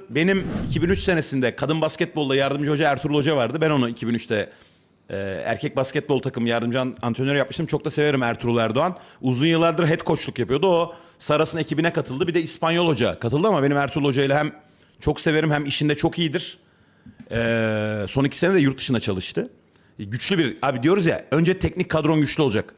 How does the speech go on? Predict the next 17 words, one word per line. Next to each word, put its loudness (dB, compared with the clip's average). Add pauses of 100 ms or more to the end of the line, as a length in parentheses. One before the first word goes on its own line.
(140)
Baş 0
antrenörün 2
iyi 4
olacak 2
ama 2
yardımcıları 2
da 0
güçlü -4
olacak. -2 (180)
Mesela -2
Mourinho 2
da 2
biliyorsun -2
yedi 0
kişilik -6
ekibiyle -4
geldi. -6